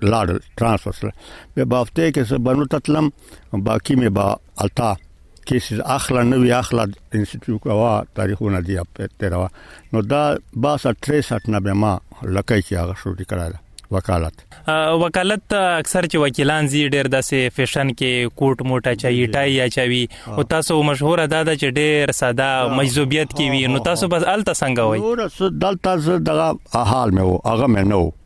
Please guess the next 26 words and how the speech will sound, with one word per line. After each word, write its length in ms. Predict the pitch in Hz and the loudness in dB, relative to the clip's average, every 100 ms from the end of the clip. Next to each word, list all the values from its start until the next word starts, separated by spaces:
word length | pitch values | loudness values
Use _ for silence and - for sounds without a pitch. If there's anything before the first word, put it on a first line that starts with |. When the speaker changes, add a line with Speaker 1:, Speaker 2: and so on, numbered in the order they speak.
| - | -10
Speaker 1:
دا، 200 | 101 104 | -2 0
دا 160 | 104 107 | 2 0
کوټ 240 | - 139 | 0 0
Speaker 2:
ټای 80 | 170 | 0
به 120 | 156 120 | 0 0
نه 80 | |
و؟ 20 | 135 | 2
Speaker 1:
پتلون 200 | 123 110 | 0 0
ټای 160 | 135 117 | 0 2
مې، 220 | 101 101 | 2 2
دا، 160 | 113 117 | 0 0
دا 180 | 104 | 0
نه 120 | 98 87 | 2 0
دي، 140 | 85 | -2
دلته 320 | 87 90 85 | 0 0 0
اخ 100 | 85 - | -4 -4
کړي. 160 | 80 82 - - - - | -4 -4 -10 -20 -18 -2
البته 640 | 143 123 113 117 151 139 - - - - | 0 2 0 0 0 -2 -6 -18 -18 -2
کالج 440 | 135 131 156 139 | 2 2 2 0
ټایم 360 | - 135 120 110 | 0 0 2 0
کې 240 | - 107 101 - - - | 2 0 0 -6 -20 -6
مې 220 | 110 113 101 | 0 2 2
به 140 | 104 | 0
کله 300 | - 123 95 | 2 2 0
کله 400 | - 92 87 90 - | 2 2 4 0 -2
اخول. 480 | 90 - 87 85 | -6 -2 -2 0